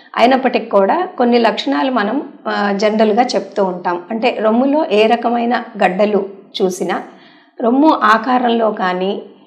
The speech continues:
దానిపైన ఉన్న చర్మంలో కానీ మార్పులు గమనించినా, చంకల్లో గడ్డలు వచ్చినా, చనుమొనల్లో నుంచి రక్తం కారడం, ఆ, అదేవిధంగా బ్రెస్ట్లో నుంచి అదే నొప్పి కలగడం, లేదు,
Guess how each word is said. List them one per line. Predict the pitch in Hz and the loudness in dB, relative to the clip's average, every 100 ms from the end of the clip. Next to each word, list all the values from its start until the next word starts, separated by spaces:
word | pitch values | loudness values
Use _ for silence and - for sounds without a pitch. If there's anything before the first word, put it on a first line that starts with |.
| _ - | _ -2
దానిపైన | 247 220 220 214 269 | 2 2 2 2 2
ఉన్న | 294 254 | 2 0
చర్మంలో | 208 226 202 240 254 240 | 0 0 2 2 2 2
కానీ | 214 196 196 208 | 2 0 0 0
మార్పులు | 190 202 - 220 190 - - 214 | 2 0 0 0 2 -2 -6 -2
గమనించినా, | 185 202 202 202 196 208 | 0 0 -2 -2 -4 -6
చంకల్లో | - - - 220 220 240 233 226 214 202 | -10 -18 -6 -4 0 0 2 2 0 -2
గడ్డలు | 185 220 220 | 2 2 2
వచ్చినా, | 208 - 202 202 202 - - | 0 -2 -4 -4 -6 -12 -20
చనుమొనల్లో | - - 247 294 302 294 254 | -6 2 4 4 4 2 2
నుంచి | 226 214 214 - 226 - - | 2 0 -2 -2 -2 -2 0
రక్తం | 208 208 240 | -2 0 -2
కారడం, | 240 220 202 196 196 202 - - - - - | 2 2 4 2 0 -4 -8 -18 -20 -12 -2
ఆ, | 220 - | 0 2
అదేవిధంగా | 220 226 254 233 220 214 | 2 4 4 2 0 0
బ్రెస్ట్లో | 202 233 247 - 302 277 | 2 2 0 0 0 2
నుంచి | 233 220 - - | 0 -2 -2 -2
అదే | 208 208 | -2 0
నొప్పి | 233 240 233 269 - - - - | 2 2 2 -2 -2 -8 -14 0
కలగడం, | 208 196 202 202 226 - - - - - | 2 4 2 0 -4 -10 -20 -20 -10 2
లేదు, | 240 240 240 240 | 6 8 6 0